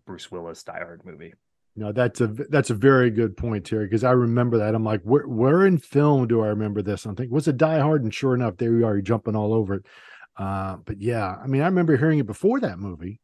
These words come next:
Speaker 2: to be sure. Um, but that, that's kind of where it almost seems to sit now in pop culture. We're going back to the, to the Die Hard franchise. This made me think of two other things. There's, there's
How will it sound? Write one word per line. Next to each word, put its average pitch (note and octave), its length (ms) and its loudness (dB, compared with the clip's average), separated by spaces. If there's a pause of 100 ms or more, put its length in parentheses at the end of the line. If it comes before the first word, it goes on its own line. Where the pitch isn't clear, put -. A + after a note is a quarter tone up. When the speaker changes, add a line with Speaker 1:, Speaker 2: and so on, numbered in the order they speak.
Speaker 2:
to C3+ 100 -6
be A#2 140 -2
sure. C#3+ 460 -6 (520)
Um, F#2+ 160 -8
but G2 180 -8
that, B2 220 0
that's B2+ 220 -4
kind G3 360 -4
of B2 140 -2
where B2 380 0
it A#2+ 140 -6
almost B2+ 400 -2
seems C3 260 -2
to G#2+ 100 -6
sit C#3+ 300 -4
now A2 200 -2
in G#2 80 -4
pop G#2+ 280 -8
culture. B2 440 -6 (360)
We're G#2+ 240 -10
going A2+ 320 -2
back A2 180 -2
to - 80 -6
the, G2+ 180 -4
to - 140 -14
the G#2 80 -2
Die G#2 260 -2
Hard G#2 240 -6
franchise. - 600 -18 (340)
This C#3+ 160 -2
made G3 120 4
me F#3 60 4
think D#3 200 2
of C#3+ 80 0
two D#3+ 240 2
other D#3 200 2
things. F#2+ 380 -6
There's, A2 320 -4
there's G#2+ 320 -4